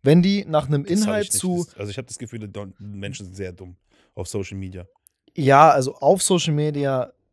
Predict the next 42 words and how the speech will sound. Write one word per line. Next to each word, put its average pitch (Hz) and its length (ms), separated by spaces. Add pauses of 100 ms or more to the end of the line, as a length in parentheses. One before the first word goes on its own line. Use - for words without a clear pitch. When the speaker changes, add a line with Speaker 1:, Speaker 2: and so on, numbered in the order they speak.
(140)
Speaker 1:
ist 139 160
es 139 80
schon 175 120
die 147 60
Toilette 135 340
der 127 120
Menschheit, 131 400
das 113 100
stimmt. 160 240 (400)
Trotzdem, 170 380
wenn 151 160
ihnen 151 100
dann 143 300 (180)
so 139 180
ein 151 60
Ronny 160 300
ausgespielt 135 560
wird, 147 200
der 139 100
irgend-, 143 340
der 131 140
irgendwie 147 340
n-, 131 240 (280)
eine 135 160
Scheiße 165 320
macht 135 360 (340)
und 143 220
dann 151 200
halt 147 200
irgendwie 147 280
jemand, 135 360
der 131 100
das 123 140
besser 147 260
formuliert, 135 560
dann 131 100
hören 143 200
sie 135 100
schon 170 460
dem 147 240
zu, 143 220
der 123 340